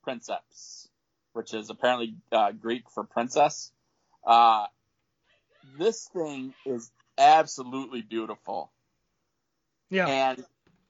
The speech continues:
Speaker 1: and it made me really want a whole bunch of Mythic Legions done in, like, D C and Marvel, you know, uh, heroes.
Speaker 2: You're such a sucker.
Speaker 1: I am a sucker. Do you recognize that head, Steve?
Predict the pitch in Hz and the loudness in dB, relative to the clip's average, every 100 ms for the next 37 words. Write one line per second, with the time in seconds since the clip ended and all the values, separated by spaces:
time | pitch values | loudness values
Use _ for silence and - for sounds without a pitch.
0 | - 165 196 185 170 - 202 214 190 180 | -16 -10 -6 -6 -6 -8 -8 -6 -8 -4
1 | 165 202 196 165 156 165 160 143 123 - | -2 0 0 0 4 6 6 2 -2 -2
2 | 143 156 - 139 147 143 131 98 _ _ | -2 0 -2 -6 -6 -12 -12 -16 _ _
3 | _ 139 143 151 131 139 139 135 117 - | _ -8 -6 -8 -8 -8 -8 -12 -14 0
4 | 120 131 135 139 131 131 120 113 113 117 | 4 4 2 -8 -16 -10 -8 -4 -6 -6
5 | 113 127 - 127 135 123 110 110 120 123 | -10 -10 -8 -8 -6 -6 0 2 2 2
6 | 127 117 - 117 110 110 127 _ _ _ | -4 -4 -10 -4 -2 -4 -8 _ _ _
7 | _ _ _ - 110 104 92 - - 131 | _ _ _ -2 2 2 0 -8 -6 -2
8 | 143 151 165 - - - _ _ - - | 0 0 -2 -8 -20 -20 _ _ -20 -20
9 | _ _ _ _ - 208 - 165 147 - | _ _ _ _ -10 -10 -8 -10 -10 -14
10 | 151 123 151 139 _ _ _ _ - 156 | -14 -10 -10 -12 _ _ _ _ 2 4
11 | 139 127 - 120 - 117 120 170 214 254 | 4 -2 -6 -10 -10 -12 -12 -8 -6 0
12 | 185 180 220 180 170 175 160 143 135 - | 2 2 0 0 0 0 -8 -6 -6 -6
13 | - 123 135 151 - 165 165 | -6 -4 -4 -6 -16 -12 -12